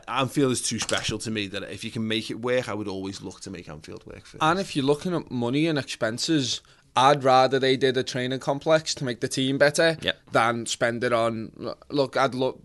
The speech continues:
Speaker 2: you need to make the fans' experience really good, and they're doing that.
Speaker 1: Mm-hmm.
Speaker 2: But if you're gonna make the team better by doing what Jurgen Klopp wants and building this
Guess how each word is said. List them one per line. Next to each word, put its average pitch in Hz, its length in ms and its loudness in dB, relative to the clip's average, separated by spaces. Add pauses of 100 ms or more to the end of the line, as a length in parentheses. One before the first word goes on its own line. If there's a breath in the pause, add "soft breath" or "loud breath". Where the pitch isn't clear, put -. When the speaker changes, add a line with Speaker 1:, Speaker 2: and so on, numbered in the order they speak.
Speaker 2:
you 135 80 -2
need 143 180 2
to 147 100 -2
make 131 160 -2
the 131 80 -4
fans' 120 320 -4
experience 110 560 -8
really 110 200 -6
good, 104 240 -8
and 117 100 -8
they're 110 60 -8
doing 107 320 -6
that. 113 160 -4 (180 loud breath)
Speaker 1:
Mm-hmm. 107 140 -12
Speaker 2:
But 120 160 -4
if 120 120 -6
you're 135 180 4
gonna 131 140 -2
make 127 180 -4
the 131 80 -2
team 120 280 -4
better 139 400 4 (380 loud breath)
by 110 140 0
doing 107 200 -4
what 107 120 -4
Jurgen 107 260 -2
Klopp 98 240 -6
wants 117 280 -6
and 117 140 -8
building 107 260 -4
this 104 200 -10